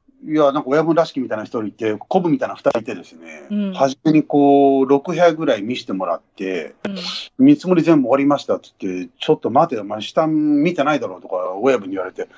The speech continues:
Speaker 1: 子分の人に案内されて行ったら、下に四ベッドルームあってですね、
Speaker 2: うん。
Speaker 1: ものすごい大きいお家なんですよ。で、
Speaker 2: 部屋だらけ、
Speaker 1: 最後、
Speaker 2: 部屋だらけ。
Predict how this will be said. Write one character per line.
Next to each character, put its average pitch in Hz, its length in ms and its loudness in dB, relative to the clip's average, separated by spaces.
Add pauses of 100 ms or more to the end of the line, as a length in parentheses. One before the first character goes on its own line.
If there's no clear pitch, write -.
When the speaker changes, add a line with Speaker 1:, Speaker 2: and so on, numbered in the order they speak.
(340)
Speaker 1:
子 - 200 -4
分 123 180 0
の 95 60 -8
人 107 220 -6
に 101 80 0
案 127 160 4
内 127 120 4
さ 113 100 -4
れ 98 80 -4
て 101 100 -10
行 - 80 -8
っ - 20 -8
た - 80 -2
ら、 - 60 -4
下 147 160 2
に 135 60 4
四 151 120 6
ベ 170 80 4
ッ 165 40 -2
ド - 60 2
ル 156 80 6
ー - 20 0
ム - 60 -2
あ - 60 -4
っ - 20 -12
て - 140 -12
で - 120 -14
す - 60 -20
ね、 - 120 -16 (360)
Speaker 2:
う 202 80 -6
ん。 170 240 -8 (260)
Speaker 1:
も 139 200 4
の 208 100 2
す 247 80 2
ご 214 80 8
い - 40 6
大 160 80 0
き - 40 -8
い 160 60 2
お 143 60 2
家 131 120 -6
な 123 80 -2
ん 110 60 -8
で 92 80 -16
す 101 100 -12
よ。 87 160 -6 (160)
で、 123 80 -8
Speaker 2:
部 196 60 -8
屋 294 200 6
だ 269 120 0
ら 269 40 2
け、 - 0 -
Speaker 1:
最 180 120 -6
後、 - 20 -20 (180)
Speaker 2:
部 208 80 -4
屋 269 160 -2
だ 233 120 -10
ら 180 160 -12
け。 - 180 -20